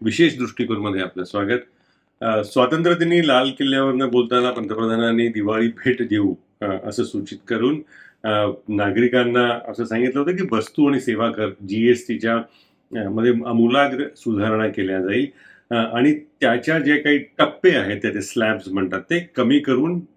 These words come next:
खालती आणले जातील, कररचनेचा दर कमी केला जाईल, अ, जेणेकरून नागरिकांना त्याचा लाभ मिळेल दिवाळीच्या पासून. त्याची काल बैठक झाली. खरं म्हणजे वस्तू आणि सेवा कर,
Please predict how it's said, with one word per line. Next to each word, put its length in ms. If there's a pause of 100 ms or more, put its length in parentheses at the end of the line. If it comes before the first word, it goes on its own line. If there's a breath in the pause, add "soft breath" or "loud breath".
(300)
खालती 400
आणले 240
जातील, 300
कररचनेचा 800
दर 220
कमी 300
केला 260
जाईल, 180 (400 loud breath)
अ, 40
जेणेकरून 560
नागरिकांना 540
त्याचा 300
लाभ 340
मिळेल 360 (160)
दिवाळीच्या 600 (260)
पासून. 320 (680 loud breath)
त्याची 260
काल 300 (140)
बैठक 300
झाली. 240
खरं 160
म्हणजे 200
वस्तू 360
आणि 160
सेवा 260
कर, 280